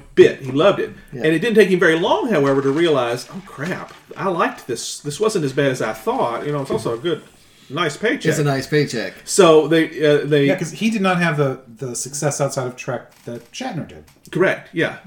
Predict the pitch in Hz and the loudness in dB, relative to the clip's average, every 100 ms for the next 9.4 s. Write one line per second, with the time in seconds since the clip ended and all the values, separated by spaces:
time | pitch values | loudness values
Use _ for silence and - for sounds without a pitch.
0 | - 233 240 220 160 190 143 170 240 175 | -2 4 6 6 6 4 6 4 4 2
1 | 135 123 151 160 165 170 - 220 185 190 | 2 0 -2 -2 0 4 6 8 8 6
2 | 180 185 160 160 156 160 151 143 143 135 | 6 4 2 4 4 4 2 2 0 0
3 | 135 151 139 131 120 135 135 123 127 117 | 2 2 0 -4 4 4 4 0 -4 -6
4 | 113 110 120 113 135 120 117 113 104 117 | -6 -10 -8 -6 -4 -4 -4 -2 -2 -4
5 | - - 151 127 135 180 180 165 165 151 | -8 -2 2 2 2 4 6 6 6 6
6 | 156 190 170 170 170 185 160 151 147 151 | 6 8 8 8 2 2 2 0 -2 -2
7 | 135 131 147 147 143 135 113 104 127 127 | -4 -6 -4 -4 -4 -6 -4 -4 -4 -4
8 | 107 - 113 107 110 104 156 123 143 120 | -6 -6 -8 -8 -6 -2 0 0 -2 -4
9 | 110 131 113 113 | -6 -6 -6 -6